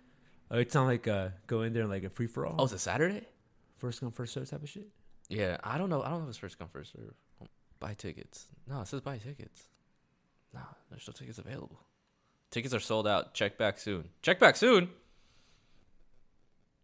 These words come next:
Speaker 1: Fucking nerds buying all the tickets.
Speaker 2: Damn. Bitches.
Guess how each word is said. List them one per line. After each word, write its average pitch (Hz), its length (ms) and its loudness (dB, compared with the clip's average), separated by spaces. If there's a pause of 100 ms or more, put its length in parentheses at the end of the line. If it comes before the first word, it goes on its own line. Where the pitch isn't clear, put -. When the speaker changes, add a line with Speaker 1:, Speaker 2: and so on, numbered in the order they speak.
(1120)
Speaker 1:
Fucking 120 340 -8
nerds 107 360 -4
buying 110 220 -4
all 113 60 -4
the 98 60 -8
tickets. - 480 -14 (300)
Speaker 2:
Damn. - 100 -14 (840)
Bitches. - 340 -10